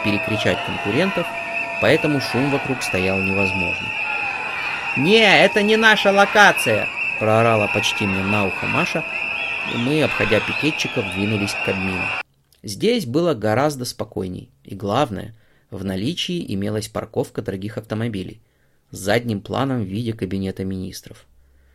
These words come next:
"Так, парни, у нас на все про все будет минута. Ген, ты идешь к тому длинному "Мерседесу",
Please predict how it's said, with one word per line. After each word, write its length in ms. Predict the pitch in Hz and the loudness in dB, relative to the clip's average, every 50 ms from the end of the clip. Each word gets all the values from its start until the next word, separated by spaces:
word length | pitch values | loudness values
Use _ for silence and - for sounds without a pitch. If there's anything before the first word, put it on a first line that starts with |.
| _ _ _ _ _ _ _ _ _ _ _ | _ _ _ _ _ _ _ _ _ _ _
"Так, 220 | - 110 107 - - | -2 -2 -2 -2 0
парни, 320 | - 131 120 110 101 101 | 2 4 4 4 4 0
у 60 | 98 104 | 0 0
нас 200 | 127 143 - - | 0 -2 -2 -2
на 80 | 123 120 | -4 -2
все 200 | - - 143 123 | 0 2 0 0
про 160 | - - 113 | 2 -2 -4
все 220 | 110 - 185 185 | -2 -2 -2 -2
будет 320 | 156 120 - 120 - - - | -2 -2 -2 -2 -2 -2 0
минута. 480 | 127 127 123 101 98 95 - - - _ _ - - - - - - | 0 0 0 0 -2 -4 -6 -12 -16 _ _ -20 -20 -20 -20 -18 -10
Ген, 280 | 104 104 120 101 98 95 | -4 0 0 0 0 0
ты 200 | - 151 170 160 | 0 0 0 0
идешь 220 | 135 143 143 - | 2 0 0 -2
к 80 | - - | -2 -2
тому 240 | - - 131 131 110 | 0 0 2 0 0
длинному 460 | 101 113 127 127 120 110 107 110 107 | 0 2 2 2 4 2 2 2 2
"Мерседесу", 720 | 107 107 104 - - 143 143 202 226 220 - - 107 | 0 -2 -2 -2 -2 0 2 2 0 0 -2 -6 -8